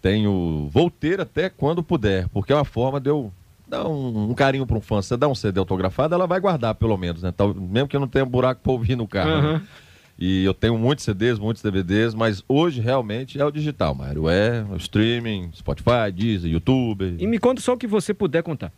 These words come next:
Speaker 2: Mas como é que um artista como você ganha dinheiro com isso? Assim, por exemplo, você, a sua música Fica Amor,
Speaker 1: Uhum.
Speaker 2: cem milhões, quase cem milhões de visualizações no stream. É muita coisa. Se for um real por visualização, você tava, não precisava nem
Speaker 1: Oh,
Speaker 2: trabalhar.
Speaker 1: meu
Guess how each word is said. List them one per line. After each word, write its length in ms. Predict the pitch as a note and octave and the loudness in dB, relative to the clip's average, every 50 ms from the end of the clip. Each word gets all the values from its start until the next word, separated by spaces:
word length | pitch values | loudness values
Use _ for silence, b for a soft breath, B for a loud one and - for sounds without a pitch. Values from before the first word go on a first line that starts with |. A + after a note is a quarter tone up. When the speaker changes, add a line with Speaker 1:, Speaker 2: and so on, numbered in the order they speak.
| _ _ - | _ _ -8
Speaker 2:
Mas 160 | F3 F3 - | -8 -6 -4
como 120 | A3+ A#3 C4+ | -4 -4 -4
é 40 | |
que 80 | B3+ - | -2 0
um 60 | A#3+ | 0
artista 320 | G3 D3+ - F#3+ D#3 - D#3 | 0 0 0 -2 -4 -2 -2
como 120 | F3 E3+ | -2 -2
você 240 | D3 D3+ - - F3+ | 0 0 0 0 -2
ganha 300 | D#3 D#3 G3+ B3+ C4+ A#3 | 0 2 2 2 2 2
dinheiro 380 | D#3+ E3+ E3 D#3+ F3+ F3 D#3+ | 0 0 2 2 2 0 0
com 120 | D3 - D3 | -2 -2 -2
isso? 300 | B2+ G#2+ F#2 - - A#2 | -2 -2 -2 -4 -8 -8
Assim, 160 | - - A#2+ | -6 -6 -4
por 140 | - D#3 D3+ | 0 0 0
exemplo, 280 | C#3+ G2+ A2 F#2 - - | 2 2 0 -2 -2 -2
você, 840 | B2+ C3 A#2 - - D#3 E3+ F3 E3+ E3+ E3 D#3 C#3+ C#3 C3 B2+ B2+ C3+ | -2 -2 -2 0 0 2 2 2 2 2 2 2 2 2 0 0 0 0
a 60 | C#3 | -2
sua 180 | B2+ - E3 D#3 | -2 0 0 2
música 500 | C#3+ D#3 D#3+ D3 - D#3+ C#3+ B2+ A2 G#2+ - - - - | 2 2 0 0 0 0 0 0 -2 -4 -8 -14 -14 -10
Fica 240 | - C#3+ - D3 | -8 -2 0 0
Amor, 300 | C3+ C#3+ F3 G#3 F#3 A#2 - - _ - | 2 2 2 2 0 -2 -4 -8 _ -4
Speaker 1:
Uhum. 400 | F#2+ F#2 F2+ E2 D2+ C#2 C2+ B1+ B1 | -2 0 2 2 2 0 -2 -4 -8
Speaker 2:
cem 300 | - - - A3 C4 D4 | -8 -2 2 2 4 4
milhões, 500 | D#4 C4+ F3+ C3 D3 G3 F#3 B2 G2 - | 4 4 4 4 4 2 2 0 -4 -4
quase 340 | - - F3+ A3+ A3+ D#3 C#3 | -4 -2 -2 0 -2 -4 -6
cem 160 | - F3 F3 | -6 -4 -4
milhões 520 | D#3+ C#3 B2 D3 F3 F#3 F3 - - - _ _ _ _ _ - | -2 -2 0 0 -2 -2 -4 -8 -14 -20 _ _ _ _ _ -10
de 120 | C3 B2+ | -8 -6
visualizações 640 | A#2+ D3 C#3+ D3 D#3 D3 C#3 C3+ C#3+ A#2+ - D3+ D3 | -2 0 2 2 4 4 2 0 0 -2 -2 -2 -2
no 60 | F3 | -2
stream. 280 | E3+ - C#3+ B2+ A#2+ B2+ | -2 -2 -2 -2 0 0
É 60 | E3+ | 0
muita 240 | E3 E3 D#3+ G#3 G3 | 0 0 0 -2 -2
coisa. 360 | - - A#2 G2+ F#2 G#2 G#2+ - b b b b b b _ _ _ _ _ _ | -2 0 -2 -2 -2 -4 -8 -12 b b b b b b _ _ _ _ _ _
Se 140 | - - F3+ | -10 -4 -2
for 140 | - G#3 | 0 2
um 40 | F#3 | 4
real 220 | E3+ F3+ F3 E3 - | 4 4 2 2 0
por 280 | - F3 E3 D#3 D3 | -2 -2 -2 -2 -4
visualização, 540 | C#3+ C#3+ B2+ C3 E3+ E3 E3+ E3 D#3 D3 G3+ | -6 -6 -2 0 0 2 0 0 0 -2 -4
você 60 | G#3 | -4
tava, 240 | - D#4 D4+ D#4 F4 | -2 -4 -2 -2 -4
não 120 | C4+ G#3+ | -4 -4
precisava 220 | D3+ E3+ F3+ F#3+ - | 0 2 2 4 4
nem 100 | A3+ A#2+ | 4 4
Speaker 1:
Oh, 20 | |
Speaker 2:
trabalhar. 420 | A#2+ - F#3+ A3 G3 G#3 D3+ C3 E2 | 4 4 4 2 2 2 0 -2 -4
Speaker 1:
meu 220 | D#2 D#2 D2+ | -6 -6 -6